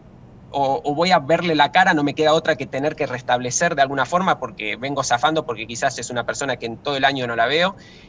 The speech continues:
eh, pero esa persona tiene que pedirme perdón por algo. O eh, si esa persona no cambia de actitud, yo voy a seguir así. ¿Y qué es el auto boicot? Es algo, boicotear algo que yo quiero.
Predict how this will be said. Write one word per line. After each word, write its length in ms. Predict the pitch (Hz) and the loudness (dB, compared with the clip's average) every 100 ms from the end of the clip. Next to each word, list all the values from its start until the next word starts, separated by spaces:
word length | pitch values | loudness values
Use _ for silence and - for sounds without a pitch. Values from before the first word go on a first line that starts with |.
| - - | -20 -10
eh, 200 | 139 131 - | -8 -8 -4
pero 300 | 151 143 147 - | 0 0 0 0
esa 280 | 220 220 - | 2 2 2
persona 520 | 170 - 226 240 156 | 0 0 0 2 0
tiene 340 | - 170 165 | -2 -4 -2
que 140 | 156 127 | -4 -6
pedirme 380 | 135 139 131 | -6 -4 -6
perdón 380 | 120 117 113 107 101 | -4 -4 -6 -8 -6
por 160 | 120 117 | -2 0
algo. 320 | 107 110 107 - - - | 0 -4 -14 -16 -20 -6
O 400 | 175 170 156 143 - - - | 2 4 4 2 -4 -20 -8
eh, 440 | 143 139 135 135 | -4 -4 -4 -4
si 260 | 135 - 175 | -2 0 0
esa 180 | 208 190 | 2 0
persona 320 | 180 196 180 | 0 2 0
no 120 | 160 | 2
cambia 240 | 165 160 | 0 0
de 60 | 151 | 0
actitud, 640 | 143 147 120 220 247 - 135 | -2 -8 -4 -4 -4 -4 -6
yo 180 | 143 | -4
voy 140 | 165 156 | -2 -2
a 60 | |
seguir 300 | 135 135 143 | -2 -4 -2
así. 340 | 131 - 120 104 - - - - - | -2 -4 -6 -10 -16 -20 -20 -20 -14
¿Y 120 | 180 | -8
qué 100 | 175 | -4
es 120 | 254 240 | -2 0
el 100 | 202 | 0
auto 260 | 180 180 | 0 -2
boicot? 460 | 156 151 - 127 120 - - - | -2 -2 -2 -4 -4 -8 -20 -8
Es 280 | 190 180 - | -6 -4 0
algo, 340 | 208 214 196 - - - - - - - - - 135 | 0 0 -2 -6 -18 -20 -20 -20 -20 -20 -20 -16 -6
boicotear 500 | 139 175 156 190 214 | -2 0 0 2 2
algo 240 | 202 180 | 2 -2
que 100 | - | -4
yo 220 | 139 165 156 | -4 -4 -4
quiero. 420 | 135 120 104 | -4 -4 -4